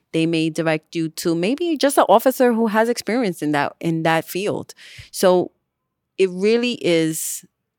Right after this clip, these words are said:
we are more accessible than maybe people may s-, see, because they have, like, this stigma of officers are, you know, "I don't wanna go in there. I didn't do anything.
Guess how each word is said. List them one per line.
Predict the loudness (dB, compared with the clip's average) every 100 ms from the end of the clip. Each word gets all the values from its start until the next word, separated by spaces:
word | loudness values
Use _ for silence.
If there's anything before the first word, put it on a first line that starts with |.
| _ _ -10
we | -2 -2 2
are | 4 4 4
more | 2 2 2 2 -2 -8 _ _ _ _ _ _ _ _ _ -10
accessible | -6 0 0 -2 -6 -4 -6 -10 _ _
than | -2 2
maybe | 2 2 0 -2 -4 -6 -14 _ _ _
people | -8 -4 -2
may | -2
s-, | -6 -10 -14
see, | -12 -8 -6 -4 -2 -2 -2 -4
because | -2 0 0
they | 0 -2
have, | -2 -2 -2
like, | -2 -4 -4
this | -4 -6 -14 -20 -20 _ _
stigma | -12 0 0 2 -2 -2 -6 -8
of | -8 -2
officers | -4 -2 -4 -4 -2
are, | -2 -2 -4 -8 -20 -6
you | 0
know, | 2
"I | 2
don't | 2
wanna | 2 2
go | 0
in | -2 -2
there. | -2 -2 -4 -2
I | 0
didn't | 2
do | 2
anything. | 0 -2 -4